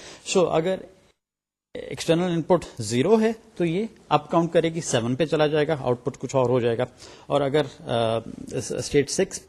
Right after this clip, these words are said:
پہ ہے اور ایکسٹرنل ان پٹ ون ہو گیا تو یہ ڈاؤن کاؤنٹ کرے گا، آؤٹ پٹ کچھ اور ہو جائے گا۔ آئیے ان دونوں مشینز کو ذرا دیکھتے ہیں۔ اسٹیٹ ڈائیگرامز، آ، مور مشین کا کیسے ریپرزینٹ کریں گے اور میلی مشین کا کیسے ریپرزینٹ کریں گے اور ان کو امپلیمنٹ کیسے کریں گے۔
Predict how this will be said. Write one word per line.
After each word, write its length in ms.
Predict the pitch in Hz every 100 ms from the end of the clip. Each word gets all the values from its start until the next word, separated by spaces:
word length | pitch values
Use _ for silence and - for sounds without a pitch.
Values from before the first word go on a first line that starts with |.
| - -
پہ 100 | 180
ہے 220 | 175 180
اور 120 | 160
ایکسٹرنل 480 | 135 - 147 156 147
ان 80 | 135
پٹ 180 | 139 120
ون 180 | 110 180
ہو 200 | 185 165
گیا 120 | 185 196
تو 120 | 175
یہ 280 | 151 143 165
ڈاؤن 300 | 139 120 139
کاؤنٹ 240 | 139 139
کرے 220 | 139 131 156
گا، 80 | 180 - - -
آؤٹ 180 | 131
پٹ 160 | 135 127
کچھ 220 | 131 -
اور 120 | 113
ہو 120 | 101 104
جائے 180 | 107
گا۔ 60 | - - _ _ _ _ _ -
آئیے 320 | 214 247 254
ان 220 | 220 170
دونوں 300 | 180 208 240
مشینز 440 | 190 156 - 196 -
کو 140 | 190
ذرا 140 | 175 143
دیکھتے 260 | 113 - 185
ہیں۔ 180 | 180 190 -
اسٹیٹ 360 | - - 156 175
ڈائیگرامز، 720 | 131 110 113 143 190 180 - -
آ، 220 | - 113
مور 240 | 113 123 151
مشین 320 | 175 - 180
کا 120 | 196
کیسے 240 | 175 165 190
ریپرزینٹ 360 | 170 175 180
کریں 300 | 170 170 175
گے 100 | 180
اور 160 | 160 123
میلی 400 | 117 120 131 175
مشین 300 | 160 - 170
کا 80 | 170
کیسے 280 | 156 -
ریپرزینٹ 360 | 156 160 170 165
کریں 300 | 160 165 160
گے 100 | 180 - - -
اور 140 | -
ان 80 | 170
کو 120 | 165
امپلیمنٹ 500 | 160 156 180 175 185
کیسے 220 | 151 - 123
کریں 280 | 104
گے۔ 40 | 104